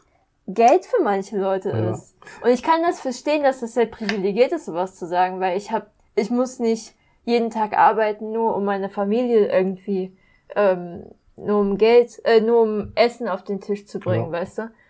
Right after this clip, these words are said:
Speaker 1: Aber ich habe auch keine großen
Speaker 2: <clears throat>
Speaker 1: Ansprüche, also vielleicht ist es ja für mein Dings.
Speaker 2: Ja, also,
Speaker 1: Ja.
Speaker 2: ähm, ich denke heute über das Geld auch anders nach als früher.
Speaker 1: Mhm.
Speaker 2: Ich, mir war Geld früher wichtig, mir waren Sicherheiten früher wichtig.
Speaker 1: Ja.
Speaker 2: Ähm,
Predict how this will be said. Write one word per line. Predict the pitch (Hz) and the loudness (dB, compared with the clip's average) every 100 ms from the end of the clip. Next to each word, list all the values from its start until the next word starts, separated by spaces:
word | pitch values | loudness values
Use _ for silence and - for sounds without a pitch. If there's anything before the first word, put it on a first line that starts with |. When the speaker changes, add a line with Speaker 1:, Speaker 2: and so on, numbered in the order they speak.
| _ _ _ _ _ _ _ _ _ _ _ _ _ _ _ - | _ _ _ _ _ _ _ _ _ _ _ _ _ _ _ -4
Speaker 1:
Aber | 214 208 | 0 2
ich | 214 | 2
habe | 226 | 0
auch | 214 | 0
keine | 226 208 | 0 -2
großen | 202 196 202 208 | -2 0 2 4
Speaker 2:
<clears throat> | |
Speaker 1:
Ansprüche, | 180 123 - - 196 180 196 | 6 4 0 -10 -14 -10 -6
also | 185 190 | -6 -6
vielleicht | 185 196 190 | -2 -2 0
ist | 196 - | -4 -10
es | - | -6
ja | 208 | -4
für | 202 202 | -4 -6
mein | 190 202 208 208 190 | -4 -4 -4 -6 -10
Dings. | - 175 185 185 | -8 -8 -10 -6
Speaker 2:
Ja, | 113 113 127 - - - - | -4 -4 -8 -20 -18 -8 0
also, | 123 143 135 - - | 6 6 4 -6 -20
Speaker 1:
Ja. | 302 - - - - | -16 -14 -16 -20 0
Speaker 2:
ähm, | 131 139 139 143 - _ - | 4 4 2 -4 -12 _ -4
ich | 135 | 0
denke | 170 160 156 | 2 0 0
heute | 156 156 | 0 2
über | 131 | 0
das | 123 | 2
Geld | 135 123 | 2 2
auch | 120 127 | 0 -2
anders | 127 113 - | -2 -2 -2
nach | 101 | -6
als | 104 98 | -6 -8
früher. | - 101 104 | -8 -8 -8
Speaker 1:
Mhm. | 202 214 202 214 - - - | -8 -8 -8 -12 -18 -20 -6
Speaker 2:
Ich, | 120 - | -6 -4
mir | 131 123 | 0 2
war | 117 | 2
Geld | 113 123 123 | 2 0 0
früher | - 110 | 2 2
wichtig, | 117 123 131 | 2 0 0
mir | 120 110 | 0 0
waren | 110 | -2
Sicherheiten | 110 120 113 101 - | -4 -4 -2 -2 -4
früher | - 104 92 | -8 -6 -6
wichtig. | 95 - - _ _ | -6 -10 -14 _ _
Speaker 1:
Ja. | 214 208 - - | -8 -8 -8 0
Speaker 2:
Ähm, | 120 120 120 120 120 120 123 | 4 4 4 0 -2 -4 -6